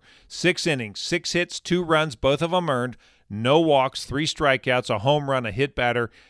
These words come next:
ninety-four pitches, fifty-four of those, four strikes. Joel Kuhnel replaced Minor in the seventh, and things did not go well.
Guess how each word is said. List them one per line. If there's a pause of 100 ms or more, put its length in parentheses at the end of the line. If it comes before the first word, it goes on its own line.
(140)
ninety-four
pitches,
fifty-four
of
those,
four
strikes. (460)
Joel
Kuhnel
replaced
Minor
in
the
seventh,
and
things
did
not
go
well.